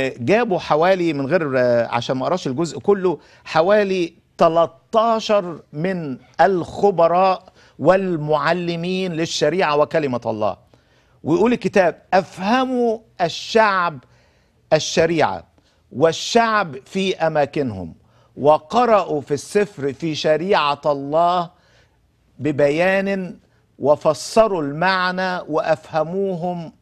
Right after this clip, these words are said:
القراءة". يعني الشخص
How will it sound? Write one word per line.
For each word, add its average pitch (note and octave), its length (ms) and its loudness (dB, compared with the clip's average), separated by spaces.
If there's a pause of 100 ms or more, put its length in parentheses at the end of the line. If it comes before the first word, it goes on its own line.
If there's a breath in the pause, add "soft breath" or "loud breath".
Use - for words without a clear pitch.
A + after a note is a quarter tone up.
القراءة". C#3 920 0 (500 soft breath)
يعني C3 420 0 (460)
الشخص - 800 -4